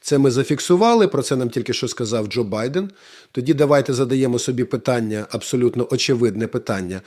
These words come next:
що є втручанням політичних сил у правосуддя, коли опозиційна,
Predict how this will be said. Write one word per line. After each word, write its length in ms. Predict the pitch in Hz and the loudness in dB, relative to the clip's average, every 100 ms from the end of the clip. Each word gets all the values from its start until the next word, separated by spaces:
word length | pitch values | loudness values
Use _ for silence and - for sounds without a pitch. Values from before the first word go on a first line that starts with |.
| - - | -18 -20
що 400 | - - - 180 | -10 -4 4 4
є 240 | 160 135 135 | 4 4 2
втручанням 680 | - 131 117 143 113 107 101 | 2 -4 0 0 0 -2 -2
політичних 600 | 117 113 123 113 117 107 | -2 0 0 -2 -2 -4
сил 300 | - 104 101 | -2 -4 -2
у 100 | 123 | -4
правосуддя, 720 | 113 110 110 - 95 90 151 - _ - - - | -2 -4 -4 -6 -8 -6 -8 -10 _ -20 -20 -4
коли 260 | 135 139 | 2 4
опозиційна, 1000 | - 135 147 120 127 - 135 113 110 101 | 4 4 2 2 0 0 2 2 0 -4